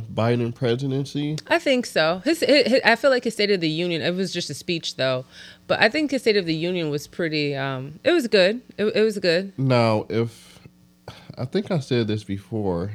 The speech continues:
Speaker 1: um, I'm still hoping that come, I don't know, June or July
Speaker 2: Oh, okay. I know which moment you're talking about.
Speaker 1: that he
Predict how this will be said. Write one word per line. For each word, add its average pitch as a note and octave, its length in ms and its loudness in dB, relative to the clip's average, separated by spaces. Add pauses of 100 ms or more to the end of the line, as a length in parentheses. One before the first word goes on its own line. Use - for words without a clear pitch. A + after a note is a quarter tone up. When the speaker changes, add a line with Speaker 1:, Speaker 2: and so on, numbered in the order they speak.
(120)
Speaker 1:
um, G2 420 -6 (180)
I'm C#3+ 280 4
still C3 380 2
hoping A#2+ 680 0 (840)
that A2 240 2
come, B2 560 4
I A2 120 -2
don't A#2+ 140 0
know, A2 220 2
June A#2 340 4
or A#2 120 4
July G#2+ 640 2
Speaker 2:
Oh, D3 520 0
okay. C#3+ 220 -2
I - 20 -2
know C3 160 -6 (140)
which - 180 -10
moment C3 300 -8
you're B2+ 60 -16
talking C3+ 320 -10
about. C#3 320 -10
Speaker 1:
that A2+ 240 4
he B2+ 680 4